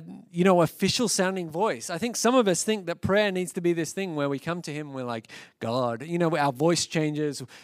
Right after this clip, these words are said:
We use all this fancy language and we sound like some sort of, like,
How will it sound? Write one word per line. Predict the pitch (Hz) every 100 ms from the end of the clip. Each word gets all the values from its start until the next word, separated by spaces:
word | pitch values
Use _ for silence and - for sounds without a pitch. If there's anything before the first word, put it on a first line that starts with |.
| -
We | 151
use | 160 170
all | 175
this | 165 156 -
fancy | - 165 180 - 160
language | 139 147 180 190 214 - - _ _ _ _ _
and | 147
we | 156
sound | - 165 180
like | 160 -
some | 190 175
sort | 196 175
of, | 143
like, | 156 143 139 -